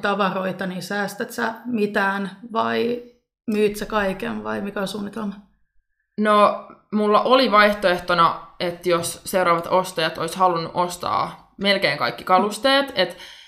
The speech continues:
Speaker 2: esim. sisustuspilareista ja mun hienoimmista designvalaisimista en tuu luopumaan, mut kaikki muu on jotain perus Ikeaa.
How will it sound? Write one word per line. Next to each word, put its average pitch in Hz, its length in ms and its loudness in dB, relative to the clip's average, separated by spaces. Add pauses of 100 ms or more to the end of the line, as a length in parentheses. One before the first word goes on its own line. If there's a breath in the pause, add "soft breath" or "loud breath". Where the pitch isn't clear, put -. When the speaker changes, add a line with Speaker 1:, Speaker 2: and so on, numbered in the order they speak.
(880 loud breath)
Speaker 2:
esim. 175 280 -2
sisustuspilareista 214 1200 4
ja 180 120 8
mun 185 140 2
hienoimmista 190 680 4
designvalaisimista 180 1040 6
en 220 280 4
tuu 170 380 0
luopumaan, 170 880 4
mut 165 440 -6
kaikki 196 380 2
muu 175 360 0
on 156 220 -2
jotain 160 320 0
perus 156 380 -4
Ikeaa. 160 680 -2